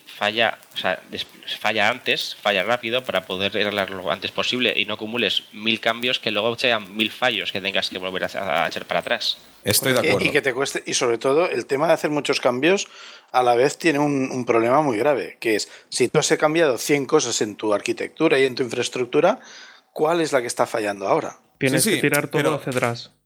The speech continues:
Speaker 2: pero extrapolaros, es que yo creo que cuando hablamos de DevOps, ¿vale? Y creo que es un tema muy, o una parte muy importante en el, en el DevOps, ¿no? Es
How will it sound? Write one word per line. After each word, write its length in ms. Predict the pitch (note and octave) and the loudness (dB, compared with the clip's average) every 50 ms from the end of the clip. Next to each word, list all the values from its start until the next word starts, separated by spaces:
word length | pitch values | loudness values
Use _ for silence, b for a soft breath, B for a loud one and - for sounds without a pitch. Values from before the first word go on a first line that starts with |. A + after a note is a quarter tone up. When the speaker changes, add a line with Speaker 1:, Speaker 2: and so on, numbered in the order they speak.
| _ _ - | _ _ -2
Speaker 2:
pero 300 | B2+ A#2 A#2 A2+ - - - | 0 2 2 0 0 -2 -2
extrapolaros, 880 | B2 A#2+ - - B2 A#2+ A2+ - A2 A2+ C3 E3 G3 A#3 - - - - | -2 -2 0 0 0 0 2 2 2 2 2 2 0 -4 -8 -10 -12 -10
es 140 | - - - | -10 -6 -2
que 320 | - E3 C#3+ - - _ - - - | -2 -2 -2 -2 -6 _ -12 -12 -6
yo 180 | - A2+ C3 C3+ | -2 -2 0 0
creo 220 | F3+ F3 F3+ F3+ | 2 0 0 0
que 180 | F3 D3+ B2 A#2 | 2 2 2 2
cuando 220 | - A2+ A2 G#2 | 2 2 2 4
hablamos 280 | G2 G#2+ B2 C#3+ E3 D#3 | 4 4 4 4 2 2
de 100 | D#3+ C#3 | 2 2
DevOps, 480 | A#2 G2+ G2+ A2 C3 - - - - - | 2 4 4 4 2 2 0 -6 -8 -6
¿vale? 220 | G#2+ G#2 G2+ - B2 | -2 0 0 2 0
Y 160 | G#2+ - - | 0 -2 -2
creo 160 | - - B2 - | 0 0 2 2
que 60 | G#3+ | 2
es 80 | F#3 | 0
un 100 | D3+ B2 | 0 0
tema 220 | - B2+ B2 C3+ C3 | 0 0 0 2 2
muy, 400 | B2 G#2+ A2+ B2 B2 A#2+ G#2+ - - | 2 2 2 2 2 2 0 0 0
o 120 | G#2+ A2 | 0 0
una 160 | A#2+ C#3 - | 2 2 2
parte 160 | C#3+ C#3 D#3+ | 0 2 2
muy 120 | C#3+ C3 B2+ | 2 4 4
importante 420 | B2 A2 G#2 G#2 - B2 C3+ C3+ C3+ | 2 2 2 2 2 2 2 2 2
en 80 | A#2+ A2 | 2 2
el, 220 | G2+ G2 G2+ - | 2 0 0 -2
en 100 | - A2+ | -2 0
el 140 | G#2+ G#2 G2 | 0 2 2
DevOps, 360 | F#2+ F#2+ A#2+ D#3+ C#3+ A#2+ A#2 | 0 0 0 0 0 0 0
¿no? 260 | A2+ C3 E3+ - - B B B B B B B | 0 0 0 -2 -4 B B B B B B B
Es 400 | B A2 B2 B2+ - - - b | B 2 2 2 2 0 -2 b